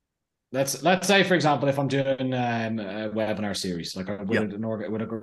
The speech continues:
Speaker 1: organization that I'm working with now, we're doing a webinar series and we're trying to, uh, come up with topics which are interested to B two B sellers. In order for me to do that, what I'll do is I'll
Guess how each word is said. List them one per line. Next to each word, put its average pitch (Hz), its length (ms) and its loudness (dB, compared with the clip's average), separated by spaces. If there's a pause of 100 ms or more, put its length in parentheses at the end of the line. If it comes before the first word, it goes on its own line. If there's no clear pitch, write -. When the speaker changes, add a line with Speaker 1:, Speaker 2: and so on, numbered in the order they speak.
(140)
Speaker 1:
organization 110 540 -2
that 104 80 -2
I'm 101 100 -4
working 98 320 -6
with 95 120 -6
now, 95 160 -2
we're 104 100 -2
doing 117 180 -2
a 104 40 -2
webinar 95 460 -4
series 95 380 -2
and 95 80 -4
we're 92 80 -4
trying 104 200 -6
to, 95 200 -6
uh, 92 140 -4 (100)
come 107 140 -8
up 92 80 -10
with 92 100 -10
topics 95 500 -8
which 92 200 -8
are 92 100 -2
interested 92 480 -2
to 87 60 -14
B 92 160 -4
two 92 100 -10
B 90 140 -6
sellers. 82 600 -10 (880)
In 123 140 2
order 143 200 8
for 131 120 -2
me 131 100 2
to 107 100 -4
do 117 240 0
that, 113 280 0
what 107 120 0
I'll 104 140 0
do 110 220 -2
is 107 220 -2
I'll 107 400 -4